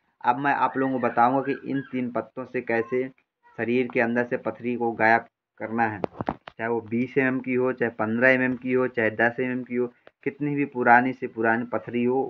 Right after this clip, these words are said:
उसको शरीर से निकलना ही पड़ेगा।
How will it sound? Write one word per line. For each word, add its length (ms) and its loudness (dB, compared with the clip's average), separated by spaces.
उसको 2000 -12
शरीर 380 0
से 260 -6
निकलना 800 -2
ही 240 -2
पड़ेगा। 480 -4